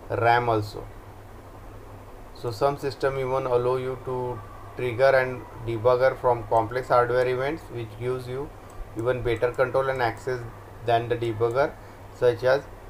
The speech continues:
G D B, ठीक है। तो कुछ जो डि-, अ, डिबगर्स है, ठीक है, so they can, uh, uh, use for the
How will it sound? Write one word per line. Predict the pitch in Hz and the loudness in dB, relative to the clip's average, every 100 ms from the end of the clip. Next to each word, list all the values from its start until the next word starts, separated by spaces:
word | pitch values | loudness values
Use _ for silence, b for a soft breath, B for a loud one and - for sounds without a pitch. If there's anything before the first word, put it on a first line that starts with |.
| - - - - - 110 | -18 -18 -18 -16 -14 -8
G | 123 | -6
D | 120 117 | -4 -4
B, | 107 104 - - | -4 -6 -12 -12
ठीक | 123 | -2
है। | 117 104 - - - - - | -2 -2 -10 -16 -16 -16 -2
तो | 123 120 120 120 - - - - | 6 8 8 6 0 -10 -12 -10
कुछ | - 131 123 | -8 -8 -2
जो | 127 139 117 | 2 2 2
डि-, | 127 | 0
अ, | 123 120 110 | 6 6 4
डिबगर्स | 123 110 127 123 131 - | -2 4 4 4 2 2
है, | 113 95 - | -2 -2 -8
ठीक | 120 123 | -6 -2
है, | 104 - | -2 -4
so | - 117 113 | -2 0 0
they | 113 110 | -2 0
can, | 131 131 131 131 - 113 | 2 2 -2 -8 -2 0
uh, | 107 101 - - - - - - - | 2 0 -6 -16 -18 -16 -16 -12 -2
uh, | 110 107 104 - 120 | 0 0 -2 -10 -8
use | 127 131 | -8 0
for | 131 127 | 4 4
the | 127 | 4